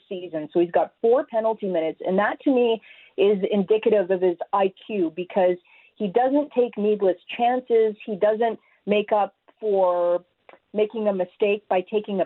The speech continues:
penalty to try and alleviate it. He's just very smart with the puck. And if people come down to a Wranglers game and want to see Jacob, they'll see a very smart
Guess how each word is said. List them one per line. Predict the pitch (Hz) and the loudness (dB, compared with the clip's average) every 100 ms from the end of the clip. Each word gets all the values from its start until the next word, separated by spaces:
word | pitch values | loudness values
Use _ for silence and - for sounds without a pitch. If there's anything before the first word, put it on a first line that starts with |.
| - | -4
penalty | - 233 226 214 214 202 | -4 0 0 -4 -6 -4
to | 185 | -4
try | - 196 190 | 0 0 2
and | 185 - | 0 0
alleviate | 185 196 233 220 214 214 | 0 0 0 2 2 2
it. | 208 | 0
He's | 226 196 | -4 -2
just | 294 330 | -2 -2
very | 202 202 214 233 247 - | -2 0 2 0 -2 -4
smart | 214 202 - | -2 0 -2
with | 196 | -4
the | 214 | -6
puck. | - 220 - - | -4 -6 -4 -6
And | 185 | -4
if | 175 | -4
people | - 254 - | -6 -4 -2
come | - 220 | 0 0
down | 220 214 220 | 2 0 0
to | 220 | 0
a | 180 | 0
Wranglers | 185 214 208 202 190 | 0 0 0 0 0
game | 202 202 202 _ - _ - | 0 0 -4 _ -20 _ -2
and | 190 180 170 | 0 2 0
want | 196 220 208 | 0 0 0
to | 180 - | -2 -2
see | 294 339 196 | -2 -2 0
Jacob, | 190 160 180 165 196 - | 0 0 0 0 -2 -2
they'll | 208 202 | -4 -4
see | - 262 | -2 -2
a | |
very | 170 180 196 262 330 - | 0 0 0 0 -2 -2
smart | 240 220 | 0 0